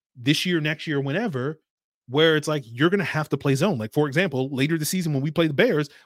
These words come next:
we're gonna have to play zone. We're gonna play a lot of cover three in that game to try to deal with the Bears run game and Justin Fields. And if Jeff Okudah can't play in zone and you got him matched up against D J Moore, like, that's going to be a big problem, right? Like, that's going to be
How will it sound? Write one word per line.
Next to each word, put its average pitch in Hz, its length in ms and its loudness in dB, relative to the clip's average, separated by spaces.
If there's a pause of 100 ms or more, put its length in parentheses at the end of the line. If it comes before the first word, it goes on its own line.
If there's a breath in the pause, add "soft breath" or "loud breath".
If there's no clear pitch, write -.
we're 170 120 0
gonna 117 120 0
have 165 220 -6
to 143 60 -6
play 156 200 0
zone. 180 220 2
We're 131 100 -2
gonna 202 140 -2
play 175 180 2
a 156 60 2
lot 139 180 -2
of 165 60 -2
cover 165 240 -2
three 180 360 -2 (280 soft breath)
in 156 140 4
that 147 220 0
game 131 460 0 (340)
to 170 100 -2
try 156 160 2
to 156 80 2
deal 156 220 2
with 139 120 0
the 131 60 -2
Bears 147 300 2
run 156 160 0
game 127 180 0
and - 80 -4
Justin 139 320 -4 (340)
Fields. 131 400 0 (360 soft breath)
And 165 320 4
if 151 200 0 (360)
Jeff 185 160 2
Okudah 185 440 0
can't 190 280 2
play 175 220 4
in 151 100 2
zone 165 560 4
and 147 180 -2
you 156 160 -2
got 175 160 0
him 165 160 0
matched 160 240 -4
up 165 80 -4
against 156 240 -2
D 180 140 0
J 151 120 2
Moore, 185 360 2 (160 loud breath)
like, 143 200 -2
that's 156 220 -2
going 165 240 -2
to 151 80 -6
be 143 140 -2
a 131 60 2
big 120 200 -2
problem, 123 340 -6 (380)
right? 151 240 2 (220)
Like, 131 160 -2
that's 160 240 0
going 180 240 4
to 165 100 -2
be 151 340 -2